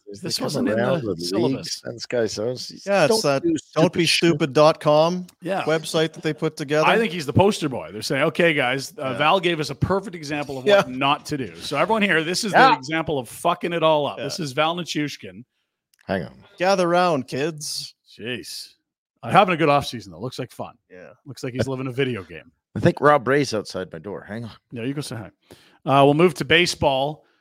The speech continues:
Speaker 2: Uh, did Austin Matthews leave any money on the table? I don't know. Too soo-, too soon to say. You know who
Speaker 3: Too
Speaker 2: lost
Speaker 3: soon.
Speaker 2: a bunch of money in the last week?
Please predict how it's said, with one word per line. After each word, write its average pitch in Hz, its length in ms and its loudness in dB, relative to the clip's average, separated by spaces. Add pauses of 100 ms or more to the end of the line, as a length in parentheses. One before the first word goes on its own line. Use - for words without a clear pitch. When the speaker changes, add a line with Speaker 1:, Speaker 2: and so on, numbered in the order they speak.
(160)
Speaker 2:
Uh, 131 380 -4
did 131 220 -2
Austin 147 540 0
Matthews 143 640 -6
leave 127 180 -4
any 135 100 -2
money 127 200 -2
on 135 80 -6
the 135 80 -8
table? 135 260 -8
I 107 100 -12
don't 98 180 -12
know. 117 80 -12
Too - 180 -10
soo-, 143 160 -8 (160)
too 185 100 -6
soon 143 200 -4
to 117 40 -6
say. 87 160 -10
You 101 80 -12
know 156 120 0
who 202 80 4
Speaker 3:
Too 175 80 2
Speaker 2:
lost 156 220 6
Speaker 3:
soon. - 80 -6
Speaker 2:
a 135 40 -6
bunch 139 220 -4
of 135 80 0
money 131 180 0
in 131 100 -4
the 131 60 -4
last 123 380 -6
week? 127 420 -6